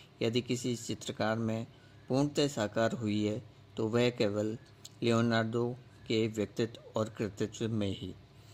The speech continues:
निस्संदेह लियोनार्डो का प्रभाव उनके महान समकालीन शिल्पी माइकल एंजेलो के उभरते व्यक्तित्व के कारण धूमिल पड़ गया।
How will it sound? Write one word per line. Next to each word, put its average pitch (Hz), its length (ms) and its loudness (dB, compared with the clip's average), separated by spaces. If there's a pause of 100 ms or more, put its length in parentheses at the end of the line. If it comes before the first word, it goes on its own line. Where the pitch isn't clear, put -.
(300)
निस्संदेह 135 640 4 (420)
लियोनार्डो 123 580 4
का 123 140 2
प्रभाव 120 600 0 (600)
उनके 120 520 0 (180)
महान 120 420 0
समकालीन 117 580 -2
शिल्पी 110 540 -4 (560)
माइकल 113 440 2
एंजेलो 117 460 0
के 214 280 0
उभरते 107 460 0
व्यक्तित्व 113 500 -4
के 113 160 2
कारण 110 400 -2 (440)
धूमिल 120 400 4
पड़ 104 120 2
गया। 104 380 -2